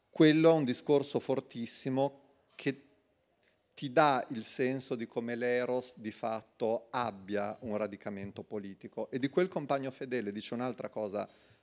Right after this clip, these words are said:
forte, che il ritratto del proletariato per lui si è compiuto il giorno della liberazione di Torino, quando vede il compagno fedele seduto su un, eh,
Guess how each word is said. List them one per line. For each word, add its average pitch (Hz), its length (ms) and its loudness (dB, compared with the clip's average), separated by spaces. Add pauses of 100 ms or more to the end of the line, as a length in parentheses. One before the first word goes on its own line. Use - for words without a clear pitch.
(120)
forte, 104 800 -2 (520)
che 143 440 2 (560)
il 135 180 6
ritratto 151 640 0
del 113 180 0
proletariato 131 960 -2
per 131 220 -4
lui 143 180 -2
si 127 160 -6
è 117 60 -4
compiuto 135 580 -6
il 147 80 0
giorno 123 300 -4
della 113 180 -2
liberazione 113 600 -4
di 110 120 -6
Torino, 135 420 -8
quando 117 280 -4
vede 120 220 -2
il 104 60 -4
compagno 127 440 -4
fedele 120 500 -4
seduto 113 540 -8
su 120 480 -4
un, 107 260 -6
eh, 107 500 -2